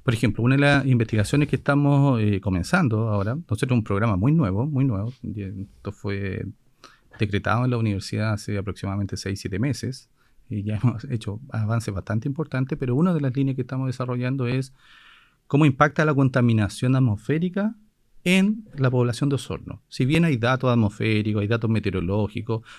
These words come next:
hay correlaciones y estadísticas a, a nivel de salud, del Ministerio de Salud o el Servicio de Salud, no hay evidencia científica respecto a qué es lo que hace en, eh, a nivel celular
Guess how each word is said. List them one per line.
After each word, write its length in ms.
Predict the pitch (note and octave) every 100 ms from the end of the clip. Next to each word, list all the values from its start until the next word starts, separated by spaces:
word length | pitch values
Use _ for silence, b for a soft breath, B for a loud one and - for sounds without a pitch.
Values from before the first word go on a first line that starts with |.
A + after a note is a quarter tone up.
| B
hay 120 | B2+
correlaciones 720 | C3+ D#3+ A#2 G#2+ A#2+ A#2 A2 A2
y 140 | A2
estadísticas 680 | G#2 F#2+ G2+ D#3+ - F#2+ G#2
a, 480 | A2+ A#2 G#2+ F#2 -
a 40 |
nivel 360 | G2+ G#2 G#2+ G2+
de 340 | G2 F#2 F2+
salud, 400 | E2+ F#2 G2+ A#2+
del 200 | C3+ G#2
Ministerio 540 | G#2 G#2 G2 F#2+ - G#2+
de 60 |
Salud 300 | G#2 A2 A#2 D#3 - G2+ F#2+
o 140 | G2+
el 100 | G2+
Servicio 320 | - G2 B2+
de 60 | -
Salud, 300 | D#3+ C#3+ E3 b b b b b b b
no 480 | C3+ A#2 A#2 B2 A2+
hay 160 | A#2 D#3+
evidencia 460 | F3 C#3+ D#3 D#3+
científica 760 | E3 C3+ C3 D#3+ - D#3 E3 F3 - _ _ _ _ _ _ _ _ -
respecto 440 | B2+ A#2+ C3+ C#3+
a 100 | A#2+
qué 80 | -
es 80 | E3
lo 140 | E3
que 160 | D3+ D#3
hace 540 | F#3+ F3+ - B2+ F3 - - _ -
en, 480 | B2+ C3+ D3+ D3 - -
eh, 760 | D3 A2+ A2 G#2+ G#2+ G#2+ A2+ A2+
a 100 | C3
nivel 220 | C3+ C#3+
celular 720 | C#3 C3 A#2 G#2 A2 E3+ -